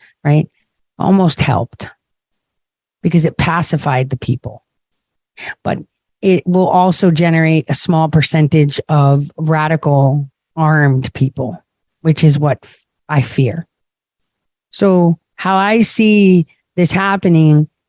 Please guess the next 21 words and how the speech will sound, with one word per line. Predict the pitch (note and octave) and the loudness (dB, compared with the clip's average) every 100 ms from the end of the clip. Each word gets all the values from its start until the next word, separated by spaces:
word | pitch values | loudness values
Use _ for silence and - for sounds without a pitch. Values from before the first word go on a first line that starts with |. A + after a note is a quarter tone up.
| _ _ | _ _
in | - F3 | -2 2
the | D#3 | 2
safest | - G#3 G3 F#3 - | 0 0 0 0 0
way | F3+ G3 F3 | 0 2 2
is | E3 | 2
that | D#3+ F3 | 2 0
borders | F#3+ F#3+ F#3+ F3 | 0 2 2 0
will | E3+ F#3 | 0 0
change, | F3+ - - - - - _ _ _ _ _ _ _ _ _ _ _ _ _ _ _ _ | 0 -6 -10 -12 -18 -20 _ _ _ _ _ _ _ _ _ _ _ _ _ _ _ _
that | F#3+ F3 | -4 0
this | F#3+ G#3 | 0 2
nation | G3+ A3+ - G#3+ G#3 | 2 2 2 2 4
will | F#3+ | 4
no | F#3+ F#3 | 4 2
longer | F#3 F3+ F#3 F#3+ | 2 2 0 0
be | F#3 E3+ D#3+ | 2 2 4
the | D#3+ | 2
way | D3+ D3 | 2 2
it | C#3+ | 2
is | C#3 C#3 - | 2 0 -4
today, | D#3 B2 - | -2 -2 -2